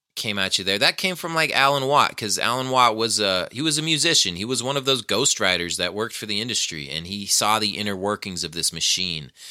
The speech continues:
and he really studied it and figured out how it worked. And, uh, so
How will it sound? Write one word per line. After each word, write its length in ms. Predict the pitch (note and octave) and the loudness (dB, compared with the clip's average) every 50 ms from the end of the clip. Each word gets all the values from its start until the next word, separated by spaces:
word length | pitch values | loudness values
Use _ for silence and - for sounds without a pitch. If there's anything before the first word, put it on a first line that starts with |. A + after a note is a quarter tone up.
| - - - - - _ | -16 -16 -16 -18 -18 _
and 180 | - E2+ F2 E2+ | -6 -6 -4 -4
he 140 | F2 F2+ F2 | -4 -6 -4
really 320 | F2+ F#2+ F#2+ F2+ F#2 F2 | -2 -2 0 0 0 0
studied 440 | - - - G#2 G#2+ A2+ G#2+ G2 F2+ | 2 2 2 2 2 2 0 0 2
it 200 | F2+ E2+ D#2 - | 2 2 0 -2
and 140 | E2+ D#2+ - | -6 -10 -10
figured 300 | - - F#2 F2 E2+ E2+ | -6 -6 -4 -2 -2 -2
out 180 | E2 D#2 - | -2 -2 -2
how 220 | - E2 D#2 D2+ D2+ | -4 -6 -6 -6 -6
it 80 | - | -8
worked. 380 | - D#2+ D2+ C#2+ - - - - _ - - - - - _ _ - | -8 -8 -10 -10 -10 -14 -20 -20 _ -20 -20 -20 -20 -20 _ _ -12
And, 360 | - - D2 D2+ D#2 D#2 C2+ | -8 -6 -6 -6 -6 -8 -8
uh, 240 | B1+ C#2+ C2 B1 A#1+ | -8 -8 -8 -6 -2
so 480 | - - - - E2 D2+ D2 C#2+ C2+ | 0 2 2 2 2 0 -2 -4 -8